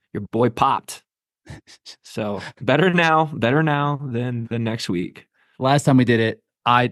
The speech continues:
Speaker 2: I went first and I, I blew up really bad. And, and Kent watched, he was chilling. And then <laughs> I,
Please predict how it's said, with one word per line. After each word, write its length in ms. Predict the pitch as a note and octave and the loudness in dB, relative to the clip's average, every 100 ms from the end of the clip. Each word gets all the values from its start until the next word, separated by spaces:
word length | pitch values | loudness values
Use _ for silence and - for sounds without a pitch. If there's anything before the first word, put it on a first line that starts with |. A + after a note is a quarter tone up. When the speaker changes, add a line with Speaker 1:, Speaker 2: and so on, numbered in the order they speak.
| - | -2
Speaker 2:
I 120 | A2+ | 0
went 220 | B2 B2+ | 0 -2
first 280 | B2 C#3 C3+ | 0 0 0
and 140 | G2+ - - | -2 -4 0
I, 260 | A2 A2+ A2 - | 2 4 0 -2
I 200 | A2 A2+ | 2 2
blew 220 | G#2+ G#2 F#2+ | 2 -2 -4
up 160 | E2+ | -4
really 220 | F#2+ E2+ F2 | -6 -6 -6
bad. 380 | E2 A1+ G#1+ - _ _ _ _ _ _ _ _ _ | -8 -10 -14 -18 _ _ _ _ _ _ _ _ _
And, 160 | G#2+ G2 - | -8 -6 -4
and 220 | G2 F2 | -6 -2
Kent 200 | B2 A2+ | 0 2
watched, 320 | G#2+ A2+ A2+ | 4 4 4
he 60 | A2 | 0
was 120 | F#2 - | -4 -4
chilling. 300 | - A2 G#2 | 0 0 0
And 100 | G2+ | -2
then 140 | G#2+ | -2
<laughs> 100 | A2 | 0
I, 380 | D3+ A2+ A#2 A2+ | 0 2 2 0